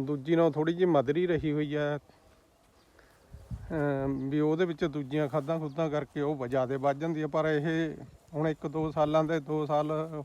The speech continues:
ਹੋ ਜਾਣੇ ਨੇ, ਹੁਣ ਅਗਲੀ ਵਾਰ ਇਹ ਪੂਰਾ ਉਹਦੇ ਜਿੰਨਾ ਹੀ ਕੱਦ ਕਰੂਗਾ ਇਹ ਖੇਤ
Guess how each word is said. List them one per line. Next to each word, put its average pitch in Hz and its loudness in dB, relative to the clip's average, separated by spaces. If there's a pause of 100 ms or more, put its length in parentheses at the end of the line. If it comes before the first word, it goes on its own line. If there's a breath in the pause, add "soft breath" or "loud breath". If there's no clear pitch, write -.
ਹੋ 151 -4
ਜਾਣੇ 156 0
ਨੇ, 165 -2 (540 loud breath)
ਹੁਣ 170 8
ਅਗਲੀ 170 4
ਵਾਰ 170 10
ਇਹ 165 2
ਪੂਰਾ 160 2
ਉਹਦੇ 165 2
ਜਿੰਨਾ 160 2
ਹੀ 156 2
ਕੱਦ 143 0
ਕਰੂਗਾ 135 0
ਇਹ 139 -2
ਖੇਤ 151 -8